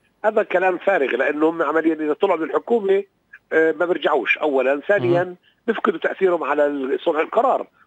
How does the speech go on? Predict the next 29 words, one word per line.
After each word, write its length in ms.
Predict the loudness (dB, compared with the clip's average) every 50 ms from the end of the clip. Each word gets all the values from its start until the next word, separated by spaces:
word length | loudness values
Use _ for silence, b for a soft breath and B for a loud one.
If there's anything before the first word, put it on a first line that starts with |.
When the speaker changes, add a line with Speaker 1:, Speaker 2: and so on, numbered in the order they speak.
| b -4
Speaker 1:
وهذول 300 | -2 0 2 2 2 2
الناس 200 | 2 0 0 -2 -2
يعني 280 | -2 0 0 2 0 0
بي-، 260 | 2 2 2 0 -2 b b b b -4
أصلًا 420 | -4 -4 -2 0 0 0 0 -2 -2 -2
كل 280 | -2 0 0 0 0
عمرهم 320 | 0 2 2 2 2 2 0
مشان 460 | 0 -2 0 0 2 0 0 0 -2
يصيروا 320 | -2 0 0 2 2 2
لهم 260 | 0 0 0 0 0 0
قرار 300 | 0 0 2 2 0 0
في 120 | 0 -2 -4
ال-، 440 | -2 -2 -2 0 0 0 0 -2 -6 b b b b -6
في 40 | -2
المجتمع 360 | -2 -2 0 0 -2 -2 -2
الإسرائيلي، 480 | -4 -4 -2 -2 0 0 0 0 -2 -2
لأنه 440 | -2 -2 0 2 2 2 2 0 -2 b b b b b
بس 220 | -8 -4 -4 -4 -2 -2
يفوتوا 320 | -2 0 0 0 0 -2
الحكومة 500 | -4 -4 -6 -2 0 0 0 2 0 -2
عندهم 280 | -2 -2 0 0 0 0
ميزانيات، 680 | -2 -2 0 0 0 0 0 2 2 2 2 0 -2 _ _ b b b b b -2
قادرين 320 | 0 0 2 0 0 -2
على 180 | -2 0 -2 0
تمرير 640 | 0 0 0 0 2 0 0 2 2 2 0 0 -2
حتى 520 | -4 -6 -6 -4 _ 0 2 2 2 0 -4 B B B B B -6
برامجهم 500 | -2 0 2 2 2 0 0 -2 -2 -2
السياسية، 580 | -4 -4 -4 -2 -2 -2 -2 -2 -2 0 0
وبالتالي 580 | 0 0 -2 -2 0 0 2 2 2 0 0